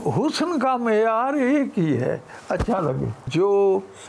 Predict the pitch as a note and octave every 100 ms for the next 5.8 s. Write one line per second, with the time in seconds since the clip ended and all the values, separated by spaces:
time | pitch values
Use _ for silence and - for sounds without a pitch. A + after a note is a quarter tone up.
0 | - - E3+ D#3 E3+ G3 G3 - - D#3
1 | D#3 D#3+ D#3 D3 D#3+ E3 D#3+ E3 E3+ -
2 | - - - A2 A#2 - - - - -
3 | - C#3 C3 C3 B2+ A2 - - - A#2+
4 | - G#2 - - - - - - - -
5 | - C#3+ D3+ D#3 B2 D#3+ D#3 D#3